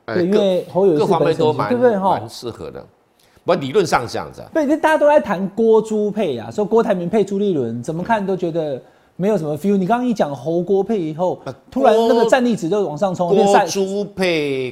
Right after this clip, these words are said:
Speaker 1: 看不出来他的互补性。
Speaker 2: 对。
Speaker 1: 不，我，我，我跟你解释哦，
Speaker 2: 嗯。
Speaker 1: 选举跟战场是一样的。
Speaker 2: 对，对，对。
Speaker 1: 你步兵跟炮兵怎么搭配？装甲兵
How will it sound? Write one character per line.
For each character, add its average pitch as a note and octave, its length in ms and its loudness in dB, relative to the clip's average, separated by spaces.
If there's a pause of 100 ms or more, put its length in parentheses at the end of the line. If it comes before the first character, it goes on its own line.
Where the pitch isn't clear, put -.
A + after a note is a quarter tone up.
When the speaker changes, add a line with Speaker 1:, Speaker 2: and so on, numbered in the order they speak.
Speaker 1:
看 D#3 260 -6
不 D#3 120 -6
出 D#3 220 -6
来 A2 140 -2
他 B2 200 -2
的 A2 120 -10
互 G#2 300 -10
补 D#2 260 -16
性。 G#2 240 -10 (920)
Speaker 2:
对。 B2 280 -8 (600)
Speaker 1:
不， G#2+ 80 -8 (300)
我， A#2 140 -8
我， C#3+ 260 -6
我 D3+ 80 -2
跟 G#3+ 120 -2
你 D#3+ 80 -6
解 F#2 160 -8
释 G#2+ 200 -10
哦， E2+ 160 -8 (160)
Speaker 2:
嗯。 B2 140 -12
Speaker 1:
选 B2+ 380 -4
举 F2+ 240 -12
跟 A#2+ 320 -6 (240)
战 G#2 180 -4
场 E2+ 220 -12
是 - 160 -14
一 D#2+ 140 -14
样 F#2+ 160 -8
的。 - 60 -18
Speaker 2:
对， D3 200 -2
对， B2+ 220 -6
对。 A#2 240 -14 (400)
Speaker 1:
你 G#2 160 -12
步 D#3+ 260 -2
兵 D#3 260 -4
跟 C#3+ 160 -4
炮 C#3 220 0
兵 C3 200 -10
怎 A2 120 -14
么 F2 100 -12
搭 G#2+ 240 -6
配？ G2 240 -12 (520)
装 D3+ 240 0
甲 F#2+ 200 -6
兵 C3+ 320 -10